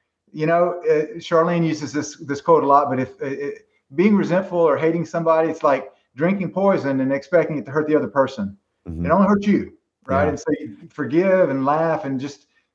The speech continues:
Speaker 1: be more lighthearted. It will really help you from a health perspective.
Speaker 2: Yeah, and I gotta, uh, caution you, Ty, to acknowledge that forgiveness can help your immune system. We might have to get the F D A involved here. So just, uh, you know, be careful what you say.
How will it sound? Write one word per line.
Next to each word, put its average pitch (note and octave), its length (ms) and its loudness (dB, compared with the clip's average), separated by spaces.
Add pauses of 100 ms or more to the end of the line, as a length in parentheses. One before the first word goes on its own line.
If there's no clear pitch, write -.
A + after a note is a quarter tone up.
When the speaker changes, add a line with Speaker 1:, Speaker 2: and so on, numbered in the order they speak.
(140)
Speaker 1:
be D#3 80 -2
more F3 160 4
lighthearted. D#3 560 2
It C#3 120 -4
will B2+ 140 -6
really D#3 540 2
help D3+ 300 0
you A#2+ 200 -2
from C3 260 0
a B2 260 0
health C3+ 280 2
perspective. G#2+ 500 -4 (640)
Speaker 2:
Yeah, C#3 200 2
and D3 100 2
I C#3 120 4
gotta, C3 440 2
uh, A#2+ 360 2
caution D3+ 520 0
you, A2 400 2 (160)
Ty, A2 360 4
to A#2 160 0
acknowledge A#2 500 2
that A#2 140 0
forgiveness A#2 560 0
can A#2+ 140 0
help A#2 220 2
your G#2+ 120 2
immune B2 240 0
system. A2+ 320 -4
We A2 80 0
might B2 200 2
have A#2+ 200 2
to A#2+ 60 -6
get G#2+ 180 0
the G#2+ 140 2
F G#2+ 140 0
D G#2 140 2
A G#2+ 160 4
involved F2 420 2
here. E2 220 -2
So F2 280 -6
just, G2 320 -14
uh, F#2+ 200 -4 (140)
you A#2+ 60 -4
know, F2+ 200 -4 (100)
be C3+ 80 -2
careful A#2+ 240 2
what A2+ 100 6
you G#2+ 60 4
say. F#2+ 300 0